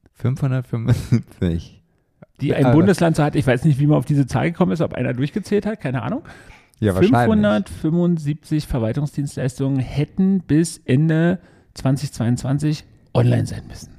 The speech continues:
Speaker 1: Mhm. Das, ja, es hat nicht so ganz, also vermutlich nicht so ganz funktioniert.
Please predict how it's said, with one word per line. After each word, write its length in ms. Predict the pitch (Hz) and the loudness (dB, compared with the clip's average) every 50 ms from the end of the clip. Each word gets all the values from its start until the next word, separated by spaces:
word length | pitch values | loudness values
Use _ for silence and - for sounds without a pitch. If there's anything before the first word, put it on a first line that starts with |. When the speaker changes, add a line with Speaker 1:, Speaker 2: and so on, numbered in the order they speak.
| - - - | -16 -6 0
Speaker 1:
Mhm. 560 | 95 92 92 90 87 90 101 143 185 196 185 - - _ _ _ _ - | 2 4 4 4 4 4 2 2 0 0 -2 -6 -16 _ _ _ _ -8
Das, 360 | 117 117 127 - - - - - | -6 -6 -6 -6 -10 -14 -10 -6
ja, 360 | 135 107 90 90 92 113 127 | -4 -4 -4 -4 -4 -6 -8
es 140 | 127 - - | -10 -8 -8
hat 160 | 147 - - | -8 -6 -6
nicht 180 | 143 135 - - | -6 -8 -8 -8
so 160 | - 135 127 | -8 -8 -6
ganz, 320 | 131 123 117 113 - - | -4 -4 -4 -6 -10 -10
also 240 | - - 104 101 101 | -8 -6 -4 -4 -4
vermutlich 640 | 90 - - 110 110 113 120 135 151 - 127 104 95 | -4 -6 -2 0 2 4 4 4 4 4 2 0 0
nicht 160 | 107 98 - | 0 -4 -4
so 80 | - 95 | -4 -2
ganz 220 | 104 104 98 87 | -2 -2 -2 -2
funktioniert. 800 | - 104 101 90 - - 92 90 90 87 85 82 90 - - | -2 -4 -4 -4 -4 -4 -4 -2 -2 -4 -4 -6 -8 -10 -12